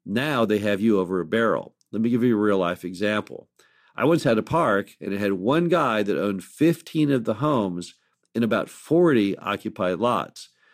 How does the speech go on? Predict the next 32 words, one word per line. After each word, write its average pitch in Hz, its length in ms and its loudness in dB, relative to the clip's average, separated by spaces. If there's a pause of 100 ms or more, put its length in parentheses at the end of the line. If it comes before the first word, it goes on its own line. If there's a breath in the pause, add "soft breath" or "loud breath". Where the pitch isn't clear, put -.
(100)
So - 160 -2
this 120 200 2
one 143 380 0
guy 135 540 0
owned 127 420 0
about 95 300 -6
thirty 190 420 2
percent 147 600 -2
or 101 80 0
better 127 240 0
than 127 180 -2
thirty 120 280 0
percent 127 360 0
of 110 60 -2
my 120 160 -2
total 117 340 -2
inventory. 95 680 -4 (960)
When 127 380 0
he 127 160 2
got 120 220 0
crosswise 123 720 0
with 104 220 0
me 123 160 2
over 107 200 0
raising 110 380 2
the 98 100 -4
rent, 113 360 -2
he 117 120 -6
pulled 120 440 -2
them 113 160 -2
all 92 200 -2
out. 95 360 -6